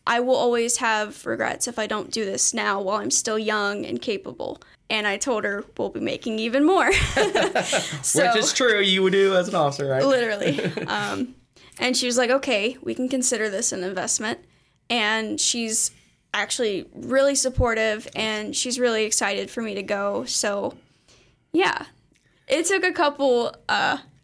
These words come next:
Speaker 1: long talks.
Speaker 2: Right. Because it is a commi-,
Speaker 1: <laughs>
Speaker 2: it is, and the
Speaker 1: It's a
Speaker 2: reason I brought it
Speaker 1: commitment.
Speaker 2: up, it's a commitment for the entire family.
Speaker 1: Mm-hmm.
Speaker 2: It's, I mean, you're gonna be doing a lot of work,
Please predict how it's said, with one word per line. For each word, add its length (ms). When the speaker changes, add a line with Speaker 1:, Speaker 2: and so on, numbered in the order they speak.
Speaker 1:
long 280
talks. 580
Speaker 2:
Right. 320
Because 260
it 100
is 140
a 40
commi-, 240
Speaker 1:
<laughs> 160
Speaker 2:
it 120
is, 200
and 100
the 40
Speaker 1:
It's 0
a 40
Speaker 2:
reason 280
I 60
brought 200
it 40
Speaker 1:
commitment. 160
Speaker 2:
up, 120
it's 180
a 40
commitment 480
for 80
the 160
entire 400
family. 580
Speaker 1:
Mm-hmm. 300
Speaker 2:
It's, 280
I 120
mean, 360
you're 200
gonna 140
be 80
doing 180
a 60
lot 300
of 100
work, 400